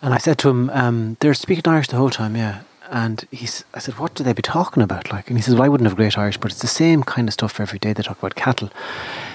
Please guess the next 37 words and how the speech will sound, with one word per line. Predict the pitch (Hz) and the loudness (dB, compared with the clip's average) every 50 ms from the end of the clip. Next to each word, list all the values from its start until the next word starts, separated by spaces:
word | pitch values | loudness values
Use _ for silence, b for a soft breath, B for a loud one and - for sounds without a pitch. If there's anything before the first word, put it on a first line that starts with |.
| B | B
they | B - | B 2
talk | 131 120 107 - | 2 2 4 2
about | 107 104 - 110 98 | -2 0 2 0 2
how | 107 | 2
many | 110 113 110 107 | 2 2 2 2
people | - - 120 - - 107 | 2 2 0 2 2 0
are | 101 | 0
passing | - 120 113 107 - - - 107 | 2 4 2 2 2 2 0 0
through | 104 - 117 113 110 113 113 113 | 0 2 2 4 4 4 2 0
the | 110 113 | -2 -2
village, | - 117 110 107 107 104 - - - | 0 0 2 2 0 0 -2 -6 -2
and | - 113 107 | -2 0 0
they | 104 | 0
talk | - 117 107 - - | 0 0 0 0 -2
about | 113 - 104 104 101 - - | -4 -2 -2 -2 -2 -4 -4
the | - 117 | -4 -2
weather. | 104 95 92 - - - _ _ _ _ _ _ _ - | -2 -2 -4 -4 -8 -10 _ _ _ _ _ _ _ -6
That's | - 104 - | -4 0 2
all | 113 110 | 2 2
they | - 98 | 0 -2
do. | 87 92 92 - _ _ - | -6 -8 -10 -12 _ _ -6
And | - 98 | -4 -4
it's | 104 101 - - | -4 -4 -6 -6
the | - - | -6 -6
same | 104 - - - 127 123 123 120 117 113 110 104 113 | -6 -4 2 4 6 6 8 6 6 4 4 2 2
stuff | 120 - - - 123 117 104 - - - - - | 2 2 2 4 4 2 2 2 -4 -8 -4 0
over | 123 113 117 113 101 101 107 104 | 2 2 2 2 2 0 -2 -2
and | 104 110 107 107 | -2 -2 -4 -2
over | 113 117 117 110 101 101 104 101 | 0 2 2 0 0 -2 -6 -4
and | 104 107 113 | -4 -2 -2
over | 110 110 101 101 107 | -2 -2 -2 -2 -2
again." | 104 104 - 104 101 101 98 B B B B B B B B B B | -2 -2 -2 -2 -4 -4 -4 B B B B B B B B B B
And | 143 127 | 0 2
I | |
was | 123 127 | 2 2
just | - 214 202 - | 2 2 0 2
thinking | - 220 185 - 147 127 117 110 | 2 0 2 2 2 0 0 -2